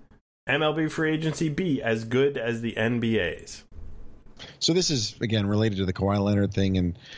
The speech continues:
Speaker 2: the, just the start of the N B A free agency was basically stars moving left and right all the first day, and then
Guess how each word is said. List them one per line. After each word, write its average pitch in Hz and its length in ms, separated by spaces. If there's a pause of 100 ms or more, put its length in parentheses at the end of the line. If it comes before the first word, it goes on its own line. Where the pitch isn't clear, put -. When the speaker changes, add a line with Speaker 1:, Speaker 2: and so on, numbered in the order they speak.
(460)
Speaker 2:
the, 104 140 (120)
just 110 200
the 113 120
start 127 240
of 110 60
the 113 120
N 110 80
B 104 180
A 98 40
free 98 240
agency 120 460
was 95 240
basically 107 640 (920)
stars 214 540
moving 190 320
left 180 260
and 160 240
right 143 260
all 151 380
the 135 100
first 151 360
day, 131 480
and 117 120
then 123 300